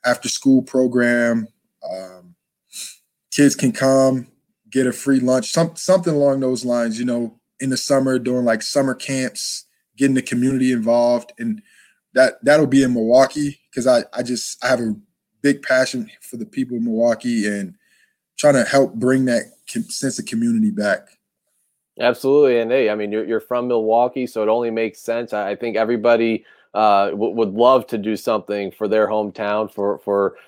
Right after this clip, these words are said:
Speaker 2: uh, you know, where they grew up at. So, uh, absolutely makes sense. That's great to hear, especially nowadays. Um, the pandemic has hit hard, uh, to, uh, uh, everywhere around the country, around the world. So, uh, you know, certainly great to hear and, and makes a lot of sense.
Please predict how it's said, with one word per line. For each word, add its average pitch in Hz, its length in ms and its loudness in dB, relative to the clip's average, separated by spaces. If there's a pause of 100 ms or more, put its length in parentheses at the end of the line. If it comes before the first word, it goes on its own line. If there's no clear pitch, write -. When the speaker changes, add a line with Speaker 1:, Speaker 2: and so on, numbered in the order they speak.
(180)
Speaker 2:
uh, 98 260 4
you 104 100 -2
know, 101 100 0
where 107 160 4
they 110 180 4
grew 104 280 2
up 107 160 2
at. 110 220 2
So, 98 320 -2
uh, 98 260 0
absolutely 123 640 0
makes 110 320 -2
sense. 113 220 -4
That's 110 180 -2
great 120 200 0
to - 60 -2
hear, 127 140 4
especially 165 400 2
nowadays. 120 840 2 (300)
Um, 98 280 -2
the 98 80 -4
pandemic 127 540 0
has 107 180 -4
hit 123 180 2
hard, 110 460 4
uh, 92 240 -4
to, 107 120 -6
uh, 95 180 -4
uh, 90 360 -4
everywhere 117 580 4
around 110 300 0
the 101 80 0
country, 113 400 -4
around 110 260 0
the 101 60 -2
world. 113 400 4
So, 104 420 2
uh, 101 240 2 (360)
you 101 80 -8
know, 101 180 -4
certainly 127 300 2
great 127 300 2
to 113 140 -2
hear 117 460 2
and, 104 300 -4
and 104 100 -6
makes 117 260 -2
a 104 100 -4
lot 113 340 4
of 104 120 -2
sense. - 760 -4